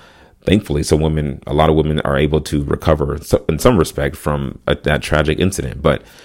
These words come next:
the fact that people are, are not even willing to entertain the idea that these murderers should be put to death or these rapists should be put to death, but they're willing to entertain the idea of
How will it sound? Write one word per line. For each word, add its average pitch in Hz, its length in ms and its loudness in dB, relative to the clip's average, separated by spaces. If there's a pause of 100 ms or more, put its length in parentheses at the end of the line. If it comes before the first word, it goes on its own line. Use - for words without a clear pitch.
(240)
the 90 60 2
fact 120 220 6
that 87 140 6
people 107 240 6
are, 85 400 8
are 80 80 2
not 90 240 4
even 87 240 4
willing 87 220 4
to 73 100 0
entertain 90 320 0
the 82 100 2
idea 78 260 0
that 73 140 0
these 80 180 -4
murderers 82 320 2
should - 140 -10
be 76 200 0
put - 360 -2
to - 80 -2
death 80 300 2
or 80 80 2
these 80 160 2
rapists 82 240 2
should 78 160 -8
be 82 100 -2
put 87 160 0
to 78 60 -2
death, 78 280 4
but 92 140 2
they're 85 100 4
willing 95 300 4
to 95 80 -2
entertain 85 540 0
the 80 100 2
idea 80 420 2
of 71 320 -2